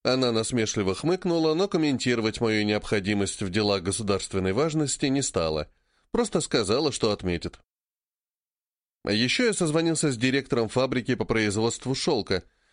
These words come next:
и сообщил, что отправляю ему новую партию и что мне нужен плотный шелк для подкладки. Емкости же с коконами я отправил шелагинскими людьми, присланными отцом.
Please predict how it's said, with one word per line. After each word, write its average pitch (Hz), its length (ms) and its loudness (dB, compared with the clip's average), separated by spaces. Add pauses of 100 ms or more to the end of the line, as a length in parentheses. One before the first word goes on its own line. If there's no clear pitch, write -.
(160)
и 113 80 2
сообщил, 143 540 0
что - 200 0
отправляю 165 540 0
ему 151 260 2
новую 151 420 2
партию 127 500 0
и 110 40 0
что 170 200 -2
мне 143 120 2
нужен 139 300 0
плотный 107 500 0
шелк 175 360 -2
для 101 160 -2
подкладки. - 640 -2 (720)
Емкости 123 580 0
же 107 140 0
с - 100 -2
коконами 135 480 0
я 165 280 2
отправил 160 460 0
шелагинскими 110 760 0
людьми, 98 400 0
присланными 107 640 0
отцом. 82 500 -4